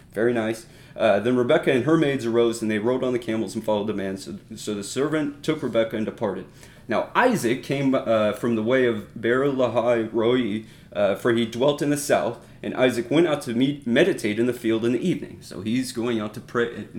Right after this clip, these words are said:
to, uh, meditate on God's word and to pray. Um, uh, and he lifted his eyes and looked, and there the camels were coming.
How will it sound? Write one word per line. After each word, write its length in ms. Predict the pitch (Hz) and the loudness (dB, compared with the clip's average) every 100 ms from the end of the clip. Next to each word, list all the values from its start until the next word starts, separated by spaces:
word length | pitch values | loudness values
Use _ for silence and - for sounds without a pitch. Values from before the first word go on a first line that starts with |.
| - 107 | -12 -8
to, 300 | 98 95 - - - | -6 -8 -12 -20 -14
uh, 200 | 82 - - - | -14 -12 -16 -10
meditate 500 | 104 123 123 - 120 | -4 -4 -4 -4 -4
on 140 | 95 95 | -6 -4
God's 260 | 110 107 | -4 -4
word 260 | 107 110 107 | -4 -6 -6
and 100 | 107 | -10
to 60 | 110 | -10
pray. 160 | - - - - - - - | -12 -14 -20 -20 -20 -20 -6
Um, 680 | 117 107 107 98 98 101 - - - - | 2 2 2 -2 -6 -8 -14 -18 -14 -4
uh, 220 | 98 - | -4 0
and 120 | 127 | 2
he 80 | 131 | 6
lifted 320 | 151 226 202 | 6 6 6
his 140 | 170 127 | 2 4
eyes 280 | 123 107 113 | 4 4 0
and 140 | 120 | 2
looked, 240 | 170 - | 2 2
and 200 | - 120 | -2 0
there 200 | 143 131 | 2 0
the 80 | 101 | -2
camels 400 | - 135 143 131 | -2 0 0 -2
were 80 | 135 | -2
coming. 340 | - 151 87 | 0 0 0